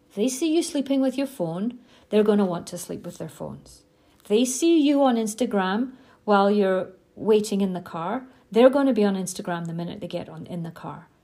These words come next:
If they see you checking the weather while you're eating breakfast, they're gonna check something while they eat breakfast.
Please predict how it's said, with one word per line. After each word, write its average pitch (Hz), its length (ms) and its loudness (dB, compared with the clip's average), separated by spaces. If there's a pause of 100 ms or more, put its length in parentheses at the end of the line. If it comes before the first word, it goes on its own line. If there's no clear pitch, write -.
(200)
If 202 120 -8
they 247 140 2
see 285 320 0
you 349 400 0 (140)
checking 277 340 0
the 269 80 2
weather 214 480 2 (140)
while 226 200 4
you're 226 160 4
eating 214 220 -2
breakfast, 190 640 -4 (180)
they're 233 160 4
gonna 277 240 2
check 226 260 -6
something 190 460 -8
while 180 140 -2
they 175 160 -4
eat 202 180 -10
breakfast. 156 640 -16